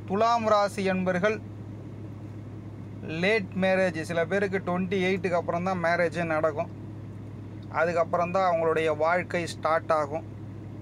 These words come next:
வேலை கஷ்டப்பட்டு தான் கிடைக்கும். இப்போ transfer சம்பந்தமான சில விஷயங்கள்லாம் கை கொடுக்கும்.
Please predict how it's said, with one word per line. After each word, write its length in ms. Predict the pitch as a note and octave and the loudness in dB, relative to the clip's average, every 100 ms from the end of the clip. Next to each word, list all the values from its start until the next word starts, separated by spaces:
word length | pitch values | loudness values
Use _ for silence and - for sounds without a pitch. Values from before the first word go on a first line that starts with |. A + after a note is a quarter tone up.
| - | -4
வேலை 500 | D#3+ F#3+ G#3+ G#3+ G#3 | 2 4 4 2 0
கஷ்டப்பட்டு 680 | - E3 - G3 F#3 F3 E3+ | 0 -2 0 -2 -2 -2 -2
தான் 220 | F#3 F#3 | -2 -2
கிடைக்கும். 520 | - D#3+ F3 - E3 - - - - - - - - - - - - - | 0 0 0 -4 -10 -10 -14 -14 -14 -14 -12 -12 -12 -12 -12 -12 -12 -12
இப்போ 220 | - D#3+ | -6 -2
transfer 680 | D3 D#3+ F#3+ G#3+ G3 G#3 F#3+ F#3+ | 0 2 2 0 0 0 0 0
சம்பந்தமான 640 | F3+ F3+ F3 F3 F3 F3+ | 0 0 0 2 2 0
சில 200 | E3 E3 | 0 0
விஷயங்கள்லாம் 720 | E3 D#3+ F3+ E3+ E3 E3 F3 | 0 -2 -2 0 0 2 0
கை 180 | D#3+ D#3+ | 0 0
கொடுக்கும். 520 | D#3 D#3+ D3+ E3+ - | 0 -4 -4 -4 -6